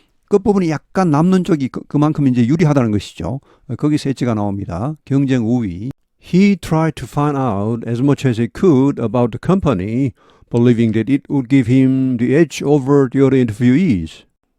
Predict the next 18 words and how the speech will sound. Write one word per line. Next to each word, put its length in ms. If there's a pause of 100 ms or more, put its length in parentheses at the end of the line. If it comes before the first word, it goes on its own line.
(460)
그는 300
애썼다. 840
Find 360
out. 220 (420)
발견하려고. 600 (300)
Find와 640
find 460
out은 400
좀 160
다릅니다. 600 (440)
Find는 560
실제로 340
물건을 720 (200)
이렇게 280
유형적인 600
것을 240
찾아내는 500
것이고 600